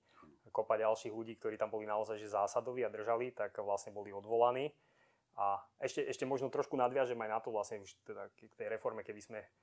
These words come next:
Speaker 2: išli postupne, že vlastne tá štátna ochrana prírody fungovala,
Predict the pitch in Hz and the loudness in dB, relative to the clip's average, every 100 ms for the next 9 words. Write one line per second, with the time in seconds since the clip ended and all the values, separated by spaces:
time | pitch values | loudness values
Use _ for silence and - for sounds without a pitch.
0 | _ _ _ - 113 - 113 117 - 127 | _ _ _ -18 -14 -12 -6 -6 -6 -8
1 | 127 110 110 110 123 117 - - 113 - | -6 0 2 2 0 -4 -6 2 4 6
2 | 135 123 123 127 117 127 123 117 123 120 | 6 4 4 2 0 -2 -4 -4 -6 0
3 | 120 120 110 | 4 6 6